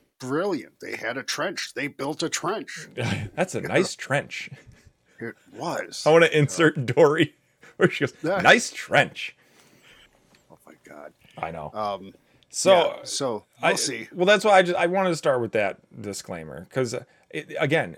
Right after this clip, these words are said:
Speaker 2: it puts people in such a bad way when things don't line up correctly. And yes, tie interceptors were not in the movie. They were, you know, they were parked in the garage at the Death Star. The garage door wouldn't open. The battery died in the remote. You know the whole thing. So,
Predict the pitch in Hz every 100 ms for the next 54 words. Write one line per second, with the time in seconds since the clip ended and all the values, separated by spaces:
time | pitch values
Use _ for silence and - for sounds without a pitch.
0 | - 127 - 143 - 147 123 113 - 131
1 | 127 117 110 107 98 95 92 - 110 98
2 | 95 95 - 98 95 92 - 98 92 -
3 | 92 - 117 139 113 - - 101 107 113
4 | 110 104 - 101 98 87 82 90 110 123
5 | 120 117 113 107 104 104 _ _ _ -
6 | 107 110 110 101 101 98 98 - 107 98
7 | 90 82 82 _ _ _ _ _ _ 110
8 | 113 110 - 139 135 - _ _ _ 135
9 | 127 127 117 107 110 107 101 104 92 95
10 | 104 101 - 107 98 95 95 98 104 101
11 | - 101 98 98 107 117 117 113 98 104
12 | 107 104 98 101 95 92 87 95 95 90
13 | - _ - 135 131 110 98 90 - 92
14 | 82 _ _ _ - 131 123